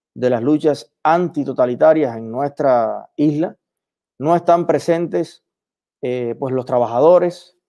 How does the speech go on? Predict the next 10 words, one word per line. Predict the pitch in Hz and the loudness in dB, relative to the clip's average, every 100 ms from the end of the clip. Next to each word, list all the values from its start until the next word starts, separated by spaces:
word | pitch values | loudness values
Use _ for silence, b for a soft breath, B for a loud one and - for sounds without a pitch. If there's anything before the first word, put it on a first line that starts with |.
| _ _ _ _ _ _ | _ _ _ _ _ _
organizados. | - 135 127 120 170 160 151 156 - _ _ _ _ _ _ _ _ _ _ | -8 -6 -6 -4 4 4 4 -2 -14 _ _ _ _ _ _ _ _ _ _
Ahora, | 120 156 185 165 | 2 4 6 4
más | 143 180 | 0 -2
que | 180 156 | -2 -2
todo, | 190 208 226 _ _ _ _ _ - | 0 0 -2 _ _ _ _ _ -18
está | 117 160 | 0 0
presente | 156 143 185 190 196 | 0 -4 -6 -6 -4
la | 175 131 | -4 -4
persona | 117 - 147 160 160 | -8 -6 -6 -6 -10
informada, | 147 120 - 110 123 165 175 190 190 | -12 -12 -12 -10 -2 2 4 2 -4